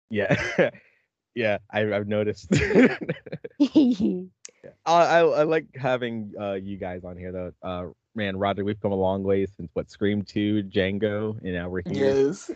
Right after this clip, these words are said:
Speaker 3: <laughs>
Speaker 1: And <laughs> it's always great having, I know, Savannah, you've been very busy this year along with M R A, but it's always great having you guys on here. I think it's great to have more female voices, too,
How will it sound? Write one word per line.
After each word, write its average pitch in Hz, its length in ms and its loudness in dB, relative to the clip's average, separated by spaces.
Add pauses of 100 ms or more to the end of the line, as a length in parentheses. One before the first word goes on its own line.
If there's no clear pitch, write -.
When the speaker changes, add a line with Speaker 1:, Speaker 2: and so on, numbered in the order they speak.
(140)
Speaker 3:
<laughs> - 260 0
Speaker 1:
And 90 400 2
<laughs> - 760 -10
it's 107 220 -6
always 117 360 6
great 110 260 4
having, 101 400 0
I 98 60 -2
know, 113 240 4
Savannah, 107 340 0
you've 110 140 -2
been 110 160 2
very 98 220 4
busy 95 260 -2
this 90 240 -8
year 95 500 -2
along 95 300 -2
with 90 140 -6
M 92 120 -4
R 92 120 -2
A, 90 100 0
but 87 240 0
it's 101 160 -2
always 110 320 6
great 92 280 -2
having 87 220 -6
you 87 120 -8
guys 85 280 -6
on 85 140 -8
here. 87 260 -4 (140)
I 156 80 4
think 226 180 4
it's 214 120 4
great 143 240 2
to - 40 -4
have 117 200 0
more 107 260 2
female 101 340 -2
voices, 87 600 -10
too, 95 360 -10